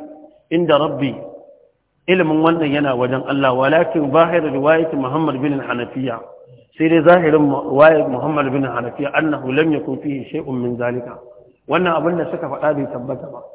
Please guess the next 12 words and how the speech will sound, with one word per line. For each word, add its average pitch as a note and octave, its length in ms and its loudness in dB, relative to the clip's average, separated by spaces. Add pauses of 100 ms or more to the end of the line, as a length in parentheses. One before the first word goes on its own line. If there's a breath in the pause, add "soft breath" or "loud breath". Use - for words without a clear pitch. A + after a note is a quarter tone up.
(220 loud breath)
Amma G3 300 4
yanzu G3 220 0
kaman F#3 280 0
fitnatul D#3 480 -2
Harra, C3+ 440 0 (1400)
fitnatul D#3+ 480 -2
Harra, C#3 320 2 (880)
wannan G3 260 2
ya F#3 140 2
tabbata D#3 400 -2
an B2 220 -4
yi. C#3+ 40 -8